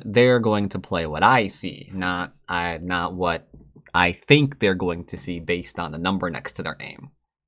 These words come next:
Don't wanna judge a person by, you know, numbers or letters or icons next to their name, you know? From? Yeah, that's where I'm from. Uh, from the U S.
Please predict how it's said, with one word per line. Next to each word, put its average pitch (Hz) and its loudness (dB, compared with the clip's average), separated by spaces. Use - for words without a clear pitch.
Don't 160 2
wanna 202 0
judge 120 4
a 101 -2
person 95 -2
by, 80 -4
you 80 -8
know, 76 -12
numbers 87 -6
or 78 -12
letters 90 -2
or 82 -4
icons 76 -6
next - -14
to - -14
their 52 -10
name, 50 -14
you 85 -12
know? 92 -8
From? 123 4
Yeah, 392 2
that's - 2
where 139 4
I'm 190 0
from. 277 -2
Uh, 294 -2
from 285 -2
the 302 -10
U 294 -10
S. - -8